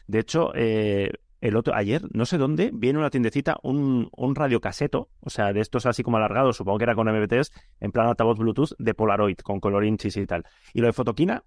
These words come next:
lo decía de broma, pero realmente viendo el, el, el impulso que está pillando Fotoforum en Barcelona, que, que como habéis leído en Fotolari, se va a celebrar de quince al diecisiete de marzo, mm, yo no sé si, lo estoy diciendo de broma, pero igual vuel-, vuelve Fotokina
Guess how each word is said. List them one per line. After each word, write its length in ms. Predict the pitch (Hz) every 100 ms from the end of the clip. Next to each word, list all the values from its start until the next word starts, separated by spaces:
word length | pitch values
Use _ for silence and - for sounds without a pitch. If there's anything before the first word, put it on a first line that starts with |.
| _ -
lo 120 | 107
decía 200 | 107 165
de 60 |
broma, 320 | 165 185 - - _
pero 160 | 113 101
realmente 520 | 110 127 170 175 98
viendo 460 | 101 123 139 143 135
el, 320 | 127 123 117
el, 380 | 120 113 113 110
el 160 | 107 104
impulso 420 | 98 131 151 -
que 60 | 95
está 420 | - 107 110 113
pillando 1160 | 110 107 110 110 110 107 107 104 101 101 98 95 101
Fotoforum 560 | 110 101 - 123 95 -
en 80 |
Barcelona, 560 | 90 90 101 117 113 82 - - - _
que, 680 | - 92 87 85 82 82 80 - - -
que 200 | - 80
como 240 | - 85
habéis 160 | 82 85
leído 160 | 90 90
en 40 |
Fotolari, 460 | 92 95 98 87 80
se 140 | 95
va 80 | 82
a 40 |
celebrar 300 | - 87 90
de 100 | 87
quince 380 | - 90 - 90
al 160 | 87 87
diecisiete 680 | 90 87 95 95 92 90 - - -
de 140 | 95 98
marzo, 420 | 101 - 147 - - -
mm, 360 | 98 95 92
yo 180 | 90 98
no 100 | 175
sé 220 | - 135
si, 460 | - 95 90 87 87 101 90
lo 100 | 92
estoy 120 | 101
diciendo 180 | 104 147
de 40 |
broma, 140 | 127 156
pero 120 | 113
igual 180 | 98 139
vuel-, 180 | 151 101
vuelve 360 | 92 90 87
Fotokina 520 | - 90 - 131 165